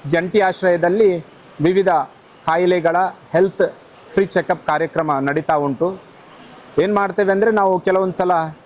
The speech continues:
ನಮ್ಮ ಆರೋಗ್ಯ ಸರಿ ಇಲ್ಲ ಅಂತರೂ ಕೂಡ ನಾವು ಚೆಕಪ್‌ಗೆ ಹೋಗಲ್ಲ. ಕೊನೆ ಕಾಲದಲ್ಲಿ ನಾವು ಹಾಸ್ಪಿಟಲ್‌ಗೆ ಹೋಗಿ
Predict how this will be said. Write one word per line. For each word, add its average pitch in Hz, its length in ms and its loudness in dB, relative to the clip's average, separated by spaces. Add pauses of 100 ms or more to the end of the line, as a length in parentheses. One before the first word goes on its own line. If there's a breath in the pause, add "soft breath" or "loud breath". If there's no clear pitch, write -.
(100)
ನಮ್ಮ 175 240 -2
ಆರೋಗ್ಯ 165 580 0
ಸರಿ 165 240 -2
ಇಲ್ಲ 180 160 2
ಅಂತರೂ 175 340 -2
ಕೂಡ 214 220 2 (680)
ನಾವು 156 120 0
ಚೆಕಪ್‌ಗೆ 175 480 -2
ಹೋಗಲ್ಲ. 156 400 0
ಕೊನೆ 170 520 -2
ಕಾಲದಲ್ಲಿ 185 500 0
ನಾವು 165 360 0
ಹಾಸ್ಪಿಟಲ್‌ಗೆ 160 840 -2
ಹೋಗಿ 165 380 0